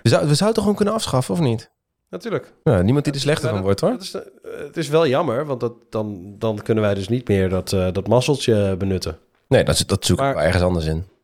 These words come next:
Speaker 1: Maar
Speaker 2: Maar ja, dat, ja, precies. En, en als dat ervoor zou zorgen, als dat
Speaker 1: Mhm.
Speaker 2: ervoor zou zorgen dat, eh, dat de premie als geheel een keer een jaartje minder stijgt,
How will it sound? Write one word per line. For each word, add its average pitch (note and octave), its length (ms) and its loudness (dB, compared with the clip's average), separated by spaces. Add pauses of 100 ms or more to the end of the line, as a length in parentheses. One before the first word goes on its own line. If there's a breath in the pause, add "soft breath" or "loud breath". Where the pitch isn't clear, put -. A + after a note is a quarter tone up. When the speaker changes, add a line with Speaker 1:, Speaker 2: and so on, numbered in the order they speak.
(220)
Speaker 1:
Maar - 120 -4
Speaker 2:
Maar C#3+ 80 2
ja, F3 160 2
dat, G#2+ 320 -8
ja, A2+ 160 0
precies. F#2 600 -6
En, A#2 240 0
en B2 140 4
als B2 180 2
dat B2+ 180 0
ervoor A#2 200 -2
zou G#2+ 160 0
zorgen, D3+ 420 0
als - 440 -4
dat A2+ 120 0
Speaker 1:
Mhm. F#2 100 4
Speaker 2:
ervoor F#2+ 180 2
zou F#2+ 120 -8
zorgen G#2+ 340 -2
dat, F#2+ 180 -4
eh, F2+ 440 0
dat F#2 220 -6
de F2+ 60 -8
premie G#2+ 560 2
als A2 180 2
geheel A#2 580 0
een G#2+ 100 -2
keer G#2 180 2
een G#2 60 4
jaartje G2+ 380 2
minder G2 260 2
stijgt, - 540 -2